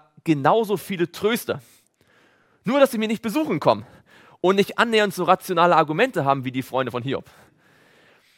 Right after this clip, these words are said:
Ich möchte Bruder Bliss sehen. Ich hoffe, er hat recht bezüglich des Endes der Zeitperioden mit dem dreiundzwanzigsten Mai, ja?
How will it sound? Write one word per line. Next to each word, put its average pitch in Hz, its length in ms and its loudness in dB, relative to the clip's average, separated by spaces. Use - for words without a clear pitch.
Ich 147 160 2
möchte 170 300 2
Bruder 151 300 4
Bliss 151 440 -2
sehen. 135 420 -2
Ich - 300 0
hoffe, - 240 2
er 165 160 6
hat 165 160 4
recht 220 320 0
bezüglich 156 500 -4
des 135 160 -2
Endes 120 460 -2
der 131 100 -6
Zeitperioden 127 640 0
mit 113 80 -2
dem 120 100 -2
dreiundzwanzigsten 120 600 -2
Mai, 110 160 -4
ja? 147 180 -4